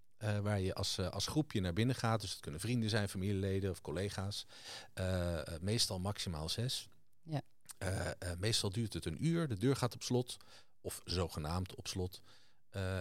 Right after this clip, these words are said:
Speaker 1: en dan moet je dus zien te ontsnappen door puzzels op te lossen. Dat
Speaker 2: Ja.
Speaker 1: zit heel in het kort.
Speaker 2: Ja.
Speaker 1: En in de loop der jaren heeft dat zich doorontwikkeld. We zijn nu acht jaar bezig. Eh, niet alleen, eh, eh, wij, maar, eh, de escape room branche in zijn, eh,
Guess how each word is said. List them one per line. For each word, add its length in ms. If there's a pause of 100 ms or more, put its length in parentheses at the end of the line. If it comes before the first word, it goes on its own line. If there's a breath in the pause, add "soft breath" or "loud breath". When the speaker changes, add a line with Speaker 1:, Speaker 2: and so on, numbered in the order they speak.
Speaker 1:
en 200
dan 120
moet 180
je 100
dus 280
zien 240
te 100
ontsnappen 680
door 220
puzzels 380
op 120
te 100
lossen. 300 (260)
Dat 120
Speaker 2:
Ja. 60
Speaker 1:
zit 120
heel 280
in 80
het 120
kort. 400
Speaker 2:
Ja. 180 (300 loud breath)
Speaker 1:
En 160
in 120
de 80
loop 240
der 100
jaren 420
heeft 180
dat 140
zich 140
doorontwikkeld. 840
We 60
zijn 160
nu 120
acht 220
jaar 200
bezig. 600
Eh, 180
niet 200
alleen, 340
eh, 100 (220)
eh, 140
wij, 280
maar, 240
eh, 140 (320)
de 80
escape 440
room 160
branche 460
in 180
zijn, 220
eh, 80